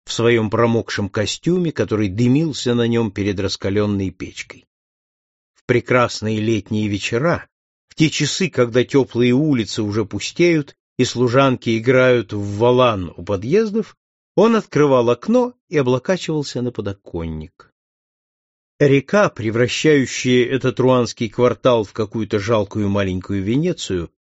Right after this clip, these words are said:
протекала перед ним внизу, желтая, фиолетовая или синяя, между мостами и решетками. На берегу рабочие, присев на корточки, мыли руки.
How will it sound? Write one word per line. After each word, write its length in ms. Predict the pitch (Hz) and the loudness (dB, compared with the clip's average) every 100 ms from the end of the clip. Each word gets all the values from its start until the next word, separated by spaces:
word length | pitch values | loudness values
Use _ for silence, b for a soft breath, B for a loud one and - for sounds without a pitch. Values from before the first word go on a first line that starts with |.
| - | -2
протекала 580 | 147 - 175 202 196 | -2 -2 0 2 2
перед 340 | 165 165 156 135 | 0 0 0 0
ним 400 | 151 185 180 143 | 0 2 2 0
внизу, 680 | 110 127 127 120 139 196 - _ _ - | 0 2 2 0 -2 -4 -6 _ _ -8
желтая, 560 | 101 135 185 - 123 | 0 2 2 0 -2
фиолетовая 760 | 104 110 101 101 123 147 95 87 | 0 0 0 2 0 0 -4 -2
или 400 | 87 80 95 113 | -2 -4 -4 -4
синяя, 600 | 127 - 233 220 214 208 - _ | -4 -4 0 2 2 0 -6 _
между 320 | 131 120 101 117 | 0 0 2 0
мостами 600 | 110 - - 170 170 147 | 0 -2 -2 -2 0 -4
и 160 | - | -6
решетками. 840 | 131 123 - - - - - 60 _ _ _ _ _ _ _ _ _ _ | -6 -6 -6 -10 -10 -14 -20 -20 _ _ _ _ _ _ _ _ _ _
На 140 | 123 131 | 0 2
берегу 400 | 143 170 175 208 | 2 0 0 2
рабочие, 580 | 165 131 165 - 180 | 2 2 0 0 -4
присев 400 | 151 151 - 143 | -2 -2 0 0
на 140 | 135 127 | 0 0
корточки, 580 | - 151 - 147 - 143 | 0 -2 -2 -8 -4 -2
мыли 360 | 117 110 127 | 0 0 0
руки. 520 | 113 80 73 - - | -2 -4 -8 -12 -18